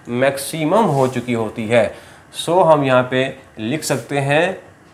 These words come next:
कि velocity is equal to maximum at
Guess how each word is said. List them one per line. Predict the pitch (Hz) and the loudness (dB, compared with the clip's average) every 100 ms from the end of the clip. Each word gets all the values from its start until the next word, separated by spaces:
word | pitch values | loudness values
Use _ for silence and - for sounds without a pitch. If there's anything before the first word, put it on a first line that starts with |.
| - | -6
कि | 143 147 123 110 | -4 -4 -6 -6
velocity | 113 113 120 135 - 160 151 113 117 139 160 - - - - | -2 2 4 2 -2 -4 -2 0 0 -2 -8 -16 -20 -18 -8
is | 123 113 | -6 -2
equal | 123 123 143 139 135 123 | -2 -2 -4 0 0 0
to | 120 113 120 143 170 - 120 120 | -2 0 2 2 -2 -4 -4 2
maximum | 131 131 - - 156 156 135 104 - - - _ - _ _ _ - _ - - - - - - - - - - - - - - - - - - | 2 2 -2 -2 2 4 4 0 -8 -20 -20 _ -20 _ _ _ -20 _ -20 -20 -20 -20 -20 -20 -20 -20 -20 -20 -20 -20 -20 -20 -20 -20 -20 -4
at | 117 123 143 190 196 | 2 4 4 2 -2